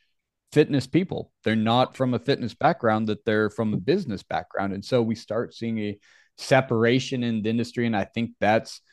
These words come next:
in part of why aspects of it get taken advantage of, because money and business do become a huge factor in how to promote, how to mar-,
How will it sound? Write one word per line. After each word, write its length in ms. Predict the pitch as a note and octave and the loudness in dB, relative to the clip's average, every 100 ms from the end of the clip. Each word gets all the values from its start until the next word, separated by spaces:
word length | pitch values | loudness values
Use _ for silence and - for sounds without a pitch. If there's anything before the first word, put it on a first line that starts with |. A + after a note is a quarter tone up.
| _ _ - | _ _ 0
in 220 | C3+ C3 | 2 4
part 340 | - B2 B2+ | 4 6 6
of 280 | B2 A#2 G2+ | 4 2 -2
why 760 | A2 G2+ A2 A2+ A#2 A#2 A#2 A#2+ - | -8 2 4 6 4 4 2 0 -2
aspects 480 | A2+ - A#2 G#2 | -4 -2 -6 -2
of 160 | A#2+ A2+ | -2 -2
it 160 | F#2+ A2 | -2 -2
get 180 | A2 | -4
taken 340 | - A2+ G#2 G2 | -2 -4 -4 -6
advantage 460 | F#2 C3+ G3 C3 | -2 0 2 0
of, 200 | G#2 G#2 | 0 -2
because 380 | G#2+ - A2 G2+ - _ _ _ | -2 0 0 0 -6 _ _ _
money 380 | - G#2+ B2 B2 | -2 2 4 4
and 140 | A2+ G2+ | 2 2
business 380 | A#2+ A#2+ A#2 - | 0 -2 -8 -2
do 160 | A#2 B2 | 2 2
become 460 | A#2 A#2+ A#2+ A2+ | 2 0 0 0
a 60 | G#2 | -2
huge 420 | - A#2+ A#2 - | -2 0 0 -2
factor 480 | - A#2 A#2 - A2+ | 0 0 0 -4 -6
in 100 | G#2+ | -6
how 340 | G2+ G#2+ A2 | -2 2 2
to 140 | G#2 G#2+ | 0 -8
promote, 460 | - G#2+ G#2 - | -4 0 0 0
how 120 | - G#2+ | -2 -2
to 80 | |
mar-, 320 | G2+ G2+ F#2 | 0 0 -2